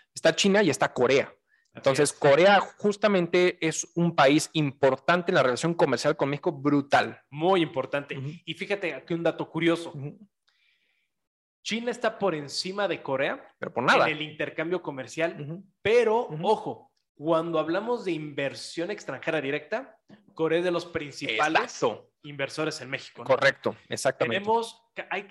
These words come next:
Speaker 2: en México hay que, más de dos mil empresas
Speaker 1: Ujú.
Speaker 2: de procedencia coreana.
Speaker 1: Así es.
Speaker 2: ¿Y qué pasa? Porque muchas veces nada más pensamos, "Ah, es que está Samsung, está Kia, está L G", o alguna otra que tienen un renombre comercial.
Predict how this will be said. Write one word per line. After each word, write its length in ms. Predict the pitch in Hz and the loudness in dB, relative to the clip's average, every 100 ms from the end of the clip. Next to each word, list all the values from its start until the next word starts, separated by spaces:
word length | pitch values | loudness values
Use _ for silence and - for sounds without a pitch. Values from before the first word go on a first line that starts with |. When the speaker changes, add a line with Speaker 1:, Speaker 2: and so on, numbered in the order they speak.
| - | -14
Speaker 2:
en 180 | 175 185 | -12 -10
México 640 | 226 240 - 220 330 - _ _ - | -10 -14 -10 -8 -8 -12 _ _ -8
hay 180 | 170 170 | -8 -8
que, 120 | 185 | -10
más 240 | 160 160 | -6 -6
de 120 | 170 | -6
dos 280 | 160 135 120 | -8 -10 -10
mil 240 | 143 156 156 | -10 -8 -8
empresas 680 | 139 - 147 - 165 135 | -8 -8 -8 -8 -14 -14
Speaker 1:
Ujú. 220 | 135 196 220 | -8 -8 -8
Speaker 2:
de 100 | - | -12
procedencia 520 | - 139 127 135 151 | -8 -8 -6 -6 -6
coreana. 380 | - 127 123 113 - | -6 -6 -6 -6 0
Speaker 1:
Así 200 | 127 143 | 4 4
es. 140 | - - - _ | 2 -6 -20 _
Speaker 2:
¿Y 140 | - 160 | -16 -4
qué 100 | 220 | -4
pasa? 380 | 226 214 170 156 | 0 0 0 -6
Porque 200 | 170 262 | -8 -10
muchas 340 | 269 - 202 | -10 -8 -6
veces 520 | 185 180 196 208 - | -6 -6 -6 -6 -6
nada 180 | 170 175 | -4 -2
más 220 | 180 180 | -2 -6
pensamos, 640 | - 147 139 151 165 170 170 | -8 -10 -6 -4 -2 -6 -6
"Ah, 260 | 214 220 175 | -6 -4 -6
es 120 | 170 | -8
que 160 | 202 | -8
está 240 | 165 - 165 | -10 -8 -10
Samsung, 720 | - 156 160 156 156 151 139 | -8 -8 -8 -8 -14 -14 -14
está 400 | 123 - 135 - | -14 -12 -12 -12
Kia, 460 | - 151 143 127 123 | -18 -12 -8 -6 -8
está 300 | 117 - 131 | -10 -12 -10
L 180 | 135 | -12
G", 580 | 127 156 156 147 147 - _ _ _ | -10 -8 -6 -6 -10 -14 _ _ _
o 180 | 151 160 | -4 -2
alguna 500 | 160 165 190 190 185 | 0 0 0 2 4
otra 380 | 185 185 185 | 2 0 -6
que 100 | - | -8
tienen 420 | 160 156 160 165 165 | -10 -6 -6 -8 -8
un 540 | 170 165 170 160 151 _ _ | -8 -6 -8 -12 -16 _ _
renombre 680 | - 156 147 139 151 160 156 | -20 -14 -10 -6 -6 -4 -6
comercial. 500 | 151 135 127 147 123 | -8 -12 -10 -8 -10